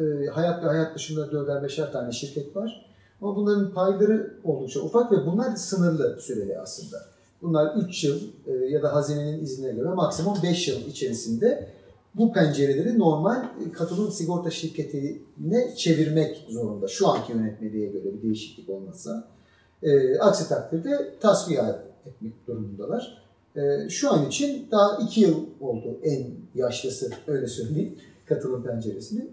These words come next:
İşte bunların gidişatına göre eğer potansiyel görürlerse ve büyüklüğe ulaşırlarsa bunları katılım sigortacılığı şirketine dönüştürmeleri gerekiyor. Aksi takdirde tasfiye etmeleri gerekiyor.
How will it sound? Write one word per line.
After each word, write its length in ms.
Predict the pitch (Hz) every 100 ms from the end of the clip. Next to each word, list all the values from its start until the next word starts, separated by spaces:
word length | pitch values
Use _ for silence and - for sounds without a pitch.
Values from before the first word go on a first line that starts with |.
| -
İşte 160 | 220 214
bunların 440 | 160 123 226 - -
gidişatına 560 | 214 - - - - -
göre 400 | 117 190 220 - - - -
eğer 380 | 156 151 143 -
potansiyel 580 | 190 180 147 - 127 120
görürlerse 540 | 160 131 110 98 113
ve 100 | 127
büyüklüğe 480 | 151 139 113 113 110
ulaşırlarsa 720 | 190 151 113 156 113 120 220
bunları 260 | 175 135 214
katılım 340 | 185 160 175
sigortacılığı 960 | 165 156 147 143 147 135 135 135 139 135 - -
şirketine 640 | - 190 165 - 165 254 214
dönüştürmeleri 640 | 220 180 160 131 101 -
gerekiyor. 380 | - - - 220
Aksi 180 | 202 -
takdirde 300 | - - 208
tasfiye 360 | 202 170 156 117
etmeleri 200 | - 87
gerekiyor. 260 | - -